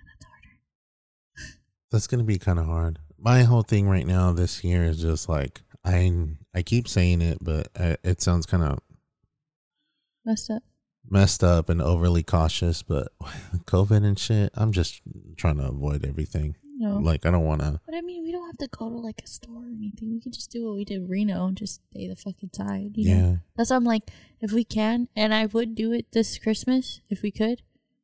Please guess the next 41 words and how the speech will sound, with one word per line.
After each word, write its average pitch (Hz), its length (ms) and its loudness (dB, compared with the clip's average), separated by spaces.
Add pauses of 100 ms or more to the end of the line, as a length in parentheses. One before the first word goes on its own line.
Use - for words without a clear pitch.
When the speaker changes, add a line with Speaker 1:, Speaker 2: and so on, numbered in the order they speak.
(160)
Speaker 1:
would 208 120 -6
be 196 220 -2
go 196 160 0
out 185 380 0 (280)
and 185 160 -6
just, - 360 -12 (840)
s-, - 240 -8 (120)
like, 185 220 -4 (300)
out 180 140 -4
in 185 80 -4
the 175 80 -4
woods 175 240 -6
or 175 80 -10
something, 180 440 -8
or 175 200 -4
just - 280 -6 (140)
out, 202 220 -6 (260)
just 185 360 -10 (160)
Speaker 2:
Yeah. 87 460 6
Speaker 1:
not 208 260 2
in 185 80 -2
the 185 80 0
city. 208 440 -14 (520)
You 214 140 -6
know, 196 80 -6 (180)
we 226 80 0
don't 220 180 2
have 208 120 -4
to 202 100 -4
go 202 200 -2
nowhere. 196 320 -2
We 202 120 -4
just 190 200 -6 (260)
get 202 180 0
food 202 280 -2
here, 180 440 -2 (520)
buy 185 100 0
some 185 220 -2
food, 175 280 -4
and 175 140 -6
then 175 200 -8